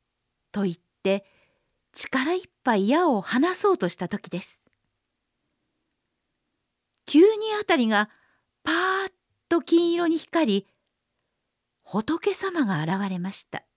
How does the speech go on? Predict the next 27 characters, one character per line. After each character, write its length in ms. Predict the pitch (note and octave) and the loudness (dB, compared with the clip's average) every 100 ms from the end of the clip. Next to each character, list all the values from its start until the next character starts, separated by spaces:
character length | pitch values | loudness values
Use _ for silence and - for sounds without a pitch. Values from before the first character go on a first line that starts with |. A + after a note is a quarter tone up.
| _ _ _ _ _ _ _ _ _ _ _ _ _ _ _ _ _ _ _ _ _ _ _ _ _ _ _ _ _ _ - | _ _ _ _ _ _ _ _ _ _ _ _ _ _ _ _ _ _ _ _ _ _ _ _ _ _ _ _ _ _ 0
「有 420 | B3 C#4 D4 C4+ | 4 4 4 4
頼、 140 | G#3+ - _ _ _ _ _ _ _ _ - | 2 -4 _ _ _ _ _ _ _ _ 0
よ 140 | D#4+ | 0
く 160 | D4 D4 | 2 -2
来 120 | - | 0
て 120 | C4+ | -2
く 120 | - | 0
れ 120 | B3+ | 0
ま 100 | A3 | 0
し 180 | A#3+ - | -4 -10
た。 140 | - - _ _ _ _ _ _ _ _ _ _ _ _ _ _ _ _ _ | -10 -12 _ _ _ _ _ _ _ _ _ _ _ _ _ _ _ _ _
私 460 | A#3 C#4 D#4+ - B3+ | 0 2 0 0 2
は 160 | B3+ | 2
鷹 260 | C4 B3+ E4+ | 2 0 2
に 160 | E4+ E4+ | 2 2
な 120 | E4+ | 0
っ 100 | - | -2
た 120 | - | -2
り、 240 | A3+ G3+ - _ _ _ _ _ _ _ _ - | 2 0 -2 _ _ _ _ _ _ _ _ 0
熊 320 | C#4 D#4 G#4 | 4 4 2
に 160 | F4+ | 4
な 140 | C#4+ C#4 | 4 4
っ 60 | |
た 140 | - G#3+ | 2 0
り 100 | G3+ | 0
し 120 | - | -4
て、 260 | - F#3 | 0 -2